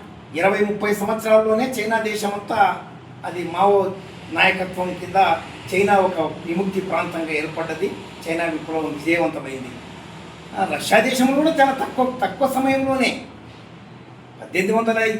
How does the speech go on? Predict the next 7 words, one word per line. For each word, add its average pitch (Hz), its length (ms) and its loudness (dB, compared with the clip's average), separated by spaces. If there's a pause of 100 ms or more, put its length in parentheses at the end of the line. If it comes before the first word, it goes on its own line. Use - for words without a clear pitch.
తొంభై 233 360 4
ఆ 233 100 4
మధ్యనే, 240 600 4 (520)
తొం-, 185 180 0
ఎనభై 214 320 8
తొంభై 240 360 6
మధ్యనే 247 440 4